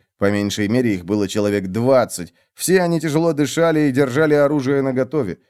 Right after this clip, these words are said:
Во главе их стоял подтянутый плотный мужчина с головой, торчащей впереди туловища, как клюв у вороны. На нём была форма капитана, а на поясе висели четыре пистолета и дорогая рапира.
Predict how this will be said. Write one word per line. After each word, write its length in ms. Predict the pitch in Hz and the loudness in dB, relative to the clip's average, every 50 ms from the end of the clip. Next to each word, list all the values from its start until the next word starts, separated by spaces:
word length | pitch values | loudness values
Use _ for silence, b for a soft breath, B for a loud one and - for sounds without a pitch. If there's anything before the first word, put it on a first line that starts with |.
| _ _ _ _ | _ _ _ _
Во 140 | - 104 110 | -2 0 0
главе 400 | 104 101 101 92 95 110 117 110 | 0 0 0 0 0 0 0 0
их 100 | 92 - | -2 -4
стоял 380 | - - 98 95 101 104 101 92 | -6 -4 0 2 2 2 2 0
подтянутый 640 | - 101 92 - - - 123 117 113 101 104 107 92 | -2 -4 -4 -2 0 0 0 2 0 -2 -2 -4 -4
плотный 400 | - 113 117 107 - 110 107 107 | -2 0 0 0 0 -2 -2 0
мужчина 640 | 110 107 101 90 - - - 147 143 127 117 110 | 0 0 -2 -4 -4 -2 0 0 2 2 2 0
с 80 | 101 101 | -2 -2
головой, 420 | 98 113 107 107 110 127 139 131 | 0 2 2 2 2 2 2 0
торчащей 720 | - - 113 104 92 - 135 127 113 101 - - 117 110 101 | 2 0 -2 -2 -2 0 0 0 0 -2 -2 -2 -2 -2 -2
впереди 380 | - - 110 107 104 107 113 | -2 -2 -2 0 0 0 -2
туловища, 580 | 107 - 147 151 139 127 113 113 104 - 117 107 | -2 0 0 0 2 2 0 0 -2 -2 -4 -4
как 240 | - - - 92 - _ _ | -2 -2 -4 -4 -4 _ _
клюв 420 | - - 139 151 175 170 131 98 - - _ | -2 0 2 2 2 0 0 -2 -4 -8 _
у 140 | - 90 95 | -4 -4 -2
вороны. 540 | 92 95 90 82 76 71 71 78 76 - _ _ _ _ _ _ _ - | 0 0 -2 -2 -4 -6 -10 -12 -14 -16 _ _ _ _ _ _ _ -2
На 120 | 92 92 | 0 0
нём 240 | 98 98 95 98 95 | 0 0 0 0 0
была 240 | 98 101 101 95 92 | 2 2 2 0 0
форма 340 | - 104 101 95 98 98 92 | 0 0 0 0 0 -4 -4
капитана, 720 | 98 95 98 95 85 107 113 120 117 113 110 101 90 101 | -4 -6 -6 -4 0 0 2 2 2 0 0 0 0 0
а 20 | |
на 140 | 104 104 98 | 0 0 0
поясе 480 | 92 - 135 139 135 127 123 117 - 117 | 0 0 0 2 2 2 0 0 -2 -2
висели 400 | 113 113 107 - 123 120 120 113 | -2 -2 0 0 0 0 0 0
четыре 380 | 98 110 101 110 113 107 107 | -2 -4 -4 -2 -2 -2 -2
пистолета 720 | - 107 107 95 - - 101 104 110 117 117 117 127 120 117 | -2 -2 -4 -4 -2 -2 0 2 2 0 0 0 0 -2 0
и 160 | - 107 113 | -2 -4 -2
дорогая 640 | 104 110 107 107 107 95 90 95 90 87 90 92 92 | 0 0 0 0 0 -2 -2 -2 0 0 0 0 0
рапира. 600 | 98 104 104 - 90 80 71 69 71 67 65 | -2 -2 -4 -4 -8 -8 -8 -8 -10 -12 -14